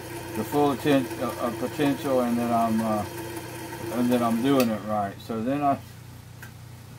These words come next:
then I just undo that spring over there,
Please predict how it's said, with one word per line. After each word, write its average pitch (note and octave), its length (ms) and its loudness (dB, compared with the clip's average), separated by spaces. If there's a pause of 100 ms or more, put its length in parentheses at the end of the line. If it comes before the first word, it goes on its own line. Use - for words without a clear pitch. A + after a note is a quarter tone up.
(1080)
then B2 100 -6
I B2 80 -4 (100)
just - 160 -8 (640)
undo B2 360 -2
that B2+ 240 -4
spring B2 400 -2
over A#2+ 180 -2
there, B2+ 420 2